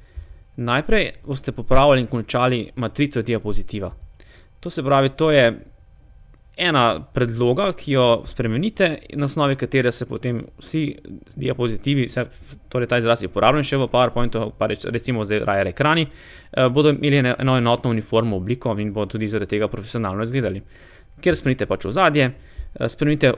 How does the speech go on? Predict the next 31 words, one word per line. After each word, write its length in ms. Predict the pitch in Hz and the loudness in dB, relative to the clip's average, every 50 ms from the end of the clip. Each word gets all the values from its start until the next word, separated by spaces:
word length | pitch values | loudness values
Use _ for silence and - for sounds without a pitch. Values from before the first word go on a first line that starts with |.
| - - - - - - - - | -2 -14 -20 -20 -20 -20 -14 -10
pisave, 540 | - 120 - - 110 110 120 147 170 165 151 - | -8 -4 0 2 4 4 4 2 0 -2 -4 -6
katero 300 | - - - 120 113 - | -8 -4 -2 -2 -2 -4
pisavo 300 | - - - 113 127 147 | -4 -2 2 2 2 2
uporabljate, 540 | 131 - 131 127 127 127 123 - - 127 127 120 - - - - - - | 2 4 6 6 6 6 2 2 2 0 0 0 -6 -12 -20 -20 -16 -10
katere 300 | - - - 120 107 101 | -10 -6 -4 -2 -2 0
barve 340 | 98 110 113 127 139 151 170 | 2 4 4 4 4 2 0
uporabljate, 640 | 156 - - 147 139 135 131 139 135 - 131 120 - - - - - - - - - - - - - | -2 0 0 2 2 4 2 0 0 0 -2 -2 -4 -8 -20 -20 -20 -20 -20 -20 -20 -20 -18 -10 -6
kako 240 | 135 123 - 147 147 135 | -6 -2 2 2 4 4
veliko 260 | 127 131 156 170 - 185 | 4 4 2 2 0 -2
je 80 | 170 | 0
samo 200 | - 135 135 139 131 | 2 2 2 2 2
besedilo, 460 | 139 135 - 123 113 127 131 127 120 110 - - - - - - | 0 -4 -4 -4 -2 0 0 2 0 0 -4 -10 -20 -20 -18 -6
kakšne 300 | - - 123 131 - 143 | 0 0 0 2 2 0
animacije 540 | 123 117 107 107 107 117 143 - - 165 147 139 | 0 0 0 0 2 0 0 0 0 0 0 0
lahko 220 | 135 135 - 147 | 0 0 0 0
uporabljate, 540 | 135 - - - 110 117 131 131 - 131 113 - | 4 6 6 8 6 6 2 0 -2 -6 -6 -6
ki 160 | - 131 127 117 | -4 -4 -4 -2
vel-, 160 | 117 117 113 - | 0 -2 0 0
in 80 | 127 | -2
veljajo 300 | 113 117 117 117 120 120 | 0 2 2 2 2 2
za 80 | 110 101 | 0 -4
celotno 400 | - - - 98 101 - - 156 | -8 -4 -2 -2 0 -2 -2 -6
prezentacijo, 640 | - - 170 180 160 143 139 131 - - 147 147 151 - - - - - - - - - - - - - | -6 -4 -4 -2 0 2 0 0 2 0 0 0 -2 -4 -14 -20 -20 -20 -20 -20 -20 -20 -20 -20 -10 -4
in 240 | 180 190 190 190 185 | 0 0 2 2 0
katere 320 | - 185 180 160 147 151 | -2 -2 0 2 2 2
slike 380 | 151 - - 170 - - 117 104 | 0 -2 -4 -2 2 2 2 2
boste 320 | 92 110 113 - - 123 | 2 -2 -8 -4 -2 -2
imeli 220 | 117 113 117 117 110 | 0 0 0 0 0
na 80 | 107 107 | -2 -4
vseh 300 | 107 - - 120 113 - | -6 -4 -4 -6 -4 -6
ekranih. 400 | 117 - - 92 78 71 - - | -8 -8 -8 -8 -8 -10 -12 -14